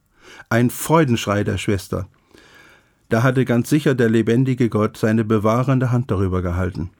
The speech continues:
Jetzt fehlte ihr nichts mehr am Vertrauen zu ihrem Herrn und Heiland. Was fehlt dir? Hast du deinen inneren Halt und deine feste Zuversicht in Jesus Christus?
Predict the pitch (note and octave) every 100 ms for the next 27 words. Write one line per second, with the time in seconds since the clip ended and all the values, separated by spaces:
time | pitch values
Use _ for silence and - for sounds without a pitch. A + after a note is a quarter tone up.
0 | _ _ _ _ _ A2+ A2+ - - B2+
1 | A#2+ G#2+ G2+ G#2+ C3 C#3+ - A#2+ A2 F#2+
2 | - G2 - G#2+ A2+ B2 B2 A#2 A2 G2+
3 | F#2+ G2+ A2 A#2+ G#2+ G#2+ G2 F#2 F#2 -
4 | _ _ _ _ - C#3+ - - D3 C#3
5 | E3 A#2 F#2+ _ _ _ _ _ _ _
6 | - _ - D#3+ - E3 C#3 C3+ B2+ D#3
7 | C#3+ B2 A2+ A2+ C#3+ E3+ B2 A2+ A2+ A2+
8 | - C#3 C#3 B2+ C3+ C#3 C#3 B2 C3+ C#3
9 | A2+ A2 A#2 A#2 A2+ - A2+ - C#3+ D3+